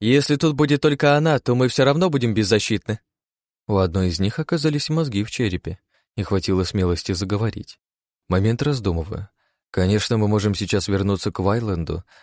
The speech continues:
забрать из Хрона оружие и доставить его сюда.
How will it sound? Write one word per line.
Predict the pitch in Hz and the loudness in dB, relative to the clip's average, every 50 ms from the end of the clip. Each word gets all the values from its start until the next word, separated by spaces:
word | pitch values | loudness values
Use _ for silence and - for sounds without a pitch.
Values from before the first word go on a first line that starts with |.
| _ _ | _ _
забрать | - 104 107 90 104 95 87 - | -4 -2 0 2 2 0 0 0
из | 92 85 - | -2 -4 -2
Хрона | - 104 90 98 92 92 90 90 90 | -2 0 0 2 2 2 2 2 2
оружие | 90 85 90 92 90 - 95 92 | 2 2 0 0 0 0 0 0
и | 82 | 2
доставить | 92 92 87 - 98 95 92 87 - | 0 -2 0 0 0 0 0 0 0
его | 92 90 87 | -2 -2 -2
сюда. | - - 92 92 113 117 101 85 | -2 -4 -2 -2 -2 -4 -4 -6